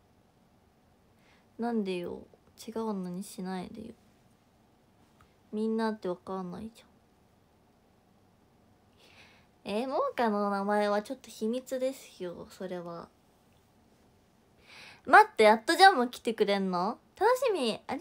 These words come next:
がとう。アットジャム楽しみなんだ。稲妻も楽しみだけど、てか全部楽しみだけど、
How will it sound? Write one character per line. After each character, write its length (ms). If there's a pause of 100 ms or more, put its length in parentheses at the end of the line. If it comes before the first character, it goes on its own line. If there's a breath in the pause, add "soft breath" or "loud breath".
(120)
が 140
と 420 (560)
う。 20
ア 40
ッ 40
ト 120
ジ 80
ャ 40
ム 80
楽 220
し 160
み 120
な 120
ん 140
だ。 320 (560 soft breath)
稲 260
妻 240
も 180
楽 140
し 140
み 80
だ 80
け 140
ど、 200
て 100
か 60
全 160
部 80
楽 160
し 100
み 120
だ 80
け 120
ど、 380